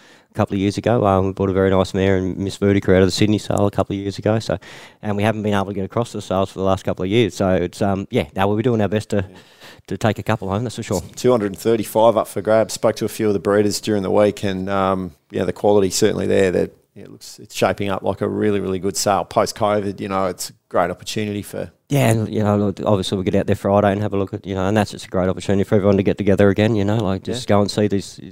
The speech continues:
Speaker 1: for the first time, I think, in a while that they've been able to do a parade,
Speaker 2: All right.
Speaker 1: a proper one, and, you know, have, have everyone there.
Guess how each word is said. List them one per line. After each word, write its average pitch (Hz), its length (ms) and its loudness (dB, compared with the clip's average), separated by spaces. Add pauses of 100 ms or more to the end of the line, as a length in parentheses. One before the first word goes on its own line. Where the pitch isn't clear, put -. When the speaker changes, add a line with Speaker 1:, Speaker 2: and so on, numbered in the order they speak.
Speaker 1:
for - 80 -20
the 107 80 -10
first 107 280 2
time, 104 220 4
I 98 60 2
think, 98 140 0
in 101 60 0
a 95 80 2
while 101 220 4
that 85 60 -4
they've 95 120 0
been 98 140 -2
able 95 160 0
to 95 80 -2
do 104 140 2
a 107 40 -2
parade, 101 380 2 (680)
Speaker 2:
All 123 80 -20
right. - 220 -12
Speaker 1:
a 98 100 -2
proper 104 280 -2
one, 107 220 2
and, 104 320 -2
you 101 80 -10
know, 101 100 -6
have, 101 160 2
have 98 320 -2
everyone 95 300 0
there. 113 180 0